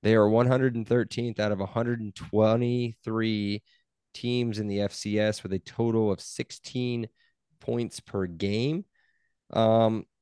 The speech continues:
in defense, better. They're better. Seventy-fourth in the F C S at allowing nearly four hundred yards per game. Um, and does it really matter on South, on special teams? I don't think so. Right?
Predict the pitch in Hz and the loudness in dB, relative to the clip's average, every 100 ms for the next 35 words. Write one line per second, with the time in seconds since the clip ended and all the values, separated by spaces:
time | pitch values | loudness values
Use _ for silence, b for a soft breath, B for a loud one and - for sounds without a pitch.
0 | - 123 113 190 226 214 131 135 208 247 | -2 -2 0 0 2 0 2 2 2 0
1 | 233 _ _ _ 113 113 104 160 202 175 | -4 _ _ _ 0 2 2 0 -2 -6
2 | - _ _ _ _ _ _ _ _ _ | -8 _ _ _ _ _ _ _ _ _
3 | - 98 101 139 - 165 151 143 - _ | -10 -6 -4 -2 0 2 2 0 -8 _
4 | _ _ _ - 110 107 107 - - 110 | _ _ _ -6 -2 0 0 -2 -2 0
5 | 107 110 107 - 101 104 107 110 110 117 | 0 0 -4 -4 -4 -2 0 0 0 -2
6 | 151 135 - 110 107 101 92 90 90 - | 2 0 0 -4 -4 -4 -4 -6 -6 -8
7 | - 95 90 95 95 87 _ _ _ _ | -8 -6 -4 -4 -6 -8 _ _ _ _
8 | _ - 101 101 101 92 82 _ _ _ | _ -6 -2 0 -2 -6 -12 _ _ _
9 | _ _ _ _ 107 98 104 113 135 - | _ _ _ _ -10 -4 -2 -2 -4 -6
10 | _ - 110 113 107 98 95 95 92 90 | _ -4 0 2 2 0 0 -2 -4 -4
11 | 95 92 80 _ _ - 95 92 - 95 | -4 -2 -4 _ _ -10 -8 -6 -4 -4
12 | 92 - 110 147 - - 98 85 - - | -4 -4 -4 -4 -8 -6 -6 -6 -10 -12
13 | - _ _ _ _ _ _ _ - 104 | -18 _ _ _ _ _ _ _ -2 -2